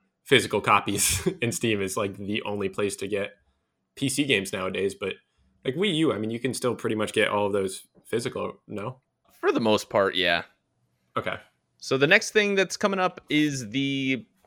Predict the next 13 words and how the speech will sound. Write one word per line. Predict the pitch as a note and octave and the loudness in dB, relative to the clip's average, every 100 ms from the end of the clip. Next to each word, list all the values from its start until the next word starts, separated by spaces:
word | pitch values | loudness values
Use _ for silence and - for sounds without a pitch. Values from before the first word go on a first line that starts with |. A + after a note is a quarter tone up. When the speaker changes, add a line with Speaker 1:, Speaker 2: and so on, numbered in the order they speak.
| _ | _
Speaker 2:
video | A2+ B2 C#3 D3 | -2 2 4 4
game | D3 C#3+ C#3+ - _ | 4 4 2 -4 _
Legend | G#2 A2 A#2 | 2 2 2
of | A2 | 0
Zelda: | G#2 G#2 | 4 4
Majora's | A2 G2 G#2 A2 G2+ | 4 2 2 2 0
Mask | G2+ G#2 G#2+ | -2 -2 -2
is | A2 - | -4 -4
coming | - A2 A2 | -4 -4 -4
to | A2+ | -4
the | G#2+ G#2 G#2 G#2 | -2 0 2 0
Switch | - B2 - | -2 -4 2
Online. | A2 G#2+ C3 F3 F3 | 2 4 4 4 2